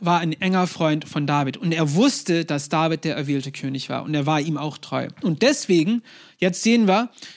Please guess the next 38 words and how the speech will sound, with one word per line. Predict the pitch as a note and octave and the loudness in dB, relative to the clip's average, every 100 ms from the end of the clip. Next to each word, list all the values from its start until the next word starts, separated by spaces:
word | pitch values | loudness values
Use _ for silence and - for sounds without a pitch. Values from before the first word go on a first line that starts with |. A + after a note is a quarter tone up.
| _ | _
äh, | F#3 E3 | -2 0
was | F3 G3 | 0 0
passiert | G#3 G3+ B3+ | 0 2 2
ist. | A3 F#3+ | 2 0
Der | F#3+ | 0
König | - A3+ A#3+ | 2 2 2
Saul | - G#3 G#3 | 2 4 4
und | G#3 F3+ | 2 0
seine | G3 | 0
Söhne | F3 F#3 G3 G3+ F3+ - - | 2 2 2 2 -2 -14 -6
kamen | - G3 A#3+ | 2 4 4
in | A3 | 2
einer | G#3 F#3+ | 0 0
Schlacht | - G3+ G3+ | 0 -2 -2
ums | C#4 F3+ - | -2 -2 0
Leben | F#3+ F#3 F#3 | 2 2 0
und | G3 D#3+ | -2 0
dann | D#3 | 0
danach | D3 D3 F3 G3+ - | 2 2 2 2 0
wurde | F3 E3+ | 0 0
Kön-, | F3 E3 D#3+ D#3 E3 D3+ | 0 -2 -2 -2 -8 -6
äh, | D#3 | -4
wurde | D3 D#3 | -2 -2
David | C#3+ D#3 D#3 D3 | 0 0 0 -2
zum | D#3+ C#3+ | -8 -4
König | D3+ D3 | -4 -4
gekürt. | C#3+ B2+ C3 - _ - - - - - _ | -6 -8 -10 -12 _ -20 -18 -20 -20 -20 _
Und | F#3 F3+ F3+ | 0 0 -2
jetzt | G3+ A3 B3 - - _ | 2 2 2 -6 -12 _
ist | - - | -4 0
seine | A3 F#3+ | 0 0
Herrschaft, | E3 A3 C4+ B3 G#3 | 2 4 4 2 0
wie | G#3+ | 0
gesagt, | F3 F3+ - | 0 0 -2
gefestigt | D#3+ - C4 D#4+ - D4+ D4 - | -6 -2 0 0 2 2 2 -2
und | G#3 F3 | -2 0
David | G3 A3+ C4+ B3+ | 2 2 2 0
sagt, | - G3+ F#3 - - | 0 2 0 -2 -12